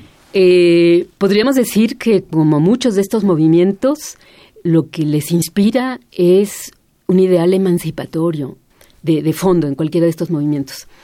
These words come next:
Solamente que aquí la particularidad en lo que concierne al movimiento feminista es el hecho de que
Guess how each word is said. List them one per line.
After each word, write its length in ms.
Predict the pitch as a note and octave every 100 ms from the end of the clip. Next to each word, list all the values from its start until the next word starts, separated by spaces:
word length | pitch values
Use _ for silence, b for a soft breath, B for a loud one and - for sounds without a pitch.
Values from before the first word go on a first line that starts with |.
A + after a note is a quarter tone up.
| B B
Solamente 460 | - D4 D#4+ D4 C#4+
que 80 | C4+
aquí 140 | B3
la 120 | B3 B3
particularidad 880 | G#3+ G3 F3+ F3 E3+ F3 F3+ F#3 F3+
en 160 | - F3
lo 80 | D#3
que 120 | D#3+
concierne 680 | E3+ E3 F3+ F#3+ F3 F3+ -
al 460 | D#3+ E3+ F3 D3+ C#3+
movimiento 480 | D3+ D#3+ E3+ F3+
feminista 640 | G#3 G3 D#3+ D#3+ D#3+ - G3+ b b b b b
es 180 | A#3 A#3
el 120 | C4 A#3+
hecho 260 | A#3+ A#3+
de 200 | A#3+ A3
que 320 | A3 A3+ A#3+